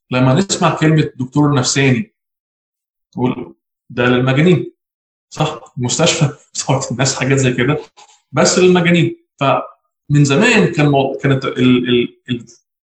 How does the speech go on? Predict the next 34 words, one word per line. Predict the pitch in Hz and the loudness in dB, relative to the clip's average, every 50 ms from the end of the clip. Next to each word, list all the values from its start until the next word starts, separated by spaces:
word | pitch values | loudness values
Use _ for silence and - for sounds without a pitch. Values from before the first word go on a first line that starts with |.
| - - | -12 -6
understanding | 127 131 127 120 - - 175 196 190 175 139 | -2 -2 -2 -2 -2 0 0 2 2 2 2
يعني | 127 123 123 120 117 113 113 | 2 2 0 0 -2 -4 -2
اللي | 123 123 | -2 -2
أنا | 139 139 123 | 0 0 0
عارفه، | 110 117 131 135 - - - - _ _ _ - - | 0 0 0 -2 -2 -6 -10 -18 _ _ _ -16 -8
و، | 139 131 123 - - _ - _ _ _ | -6 -6 -6 -6 -8 _ -20 _ _ _
و | - 131 | -14 -12
correct | - - 135 147 143 143 | -6 -2 -2 -2 0 0
me | 139 135 | 0 2
لو | 135 123 123 | 2 2 0
ده | - - - - | -2 -6 -8 -6
مش | 131 131 - - | -4 -2 -2 0
صح، | - 117 - - - - _ _ _ _ _ _ _ _ _ _ - | -2 -2 -4 -4 -10 -12 _ _ _ _ _ _ _ _ _ _ -4
بس | 139 147 143 139 151 | -2 0 0 0 2
إن | 151 | 2
لو | 151 147 139 | 2 2 2
حد | - - 233 220 180 156 | 2 0 0 0 2 0
عنده | 160 196 208 190 175 | 0 0 2 0 0
حاجة | - 185 185 180 | 0 0 0 0
زي | 180 165 - | 2 2 2
كده | - 143 156 180 180 - - | 2 0 0 0 -2 -6 -8
يبقى | - - 170 - 196 | -12 -8 -6 -4 -2
مجنون. | 214 214 226 311 311 196 131 - _ _ _ | 0 0 0 0 0 0 0 -2 _ _ _
فأنا | - - 135 127 - 196 208 214 214 - - - | -10 -4 -4 -2 0 0 0 0 -2 -2 -4 -2
ما | 156 160 | -2 0
تجيش | 151 156 226 247 - - | 0 2 2 2 2 2
تقول | 180 - 190 214 214 185 | 0 2 2 4 4 4
لي | 160 147 - | 4 2 2
أنا | - | 2
عندي | - 175 196 196 175 151 | 2 2 2 4 2 2
اكتئاب | - - - - 147 160 165 175 170 170 | 0 -2 -4 -2 0 2 4 4 4 4
وكده، | 170 170 170 170 175 180 | 2 0 0 2 2 2
أنا | 180 196 | 2 2
مش | 202 | 0